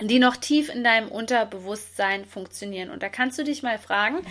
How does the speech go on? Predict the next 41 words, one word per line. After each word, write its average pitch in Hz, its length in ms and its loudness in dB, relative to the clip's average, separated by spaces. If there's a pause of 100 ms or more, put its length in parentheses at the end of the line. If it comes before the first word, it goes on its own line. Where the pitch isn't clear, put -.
(360)
was 226 180 4
habe 262 140 4
ich 294 100 0
in 294 80 2
meiner 277 240 2
Kindheit 254 500 -2
über 277 220 2
Liebe 285 280 0
gelernt? 294 540 -2
Ja, 330 280 2
haben 240 180 -2
sich 226 180 -10
deine 214 260 -2
Eltern 214 300 -4
getrennt? 330 480 -4
Haben 220 160 -6
die 220 100 -12
sich 208 220 -14
gestritten? 294 680 -4
Haben 233 180 -4
die 226 220 -12
überhaupt, 220 520 -2
waren 226 180 0
die 226 120 -12
zärtlich 269 500 0
zueinander? 233 800 -4 (400)
Ähm, 214 480 -4 (640)
ja, 330 260 6
was 311 200 4
hast 349 260 -6
du 392 180 2
in 277 180 -2
deinem 285 260 2
Leben 294 340 0
über 254 260 0
Liebe 285 360 0
gelernt? 233 480 -2
Weil 214 120 2
ganz 277 300 -2
oft - 400 -6 (140)
fol-, 262 500 2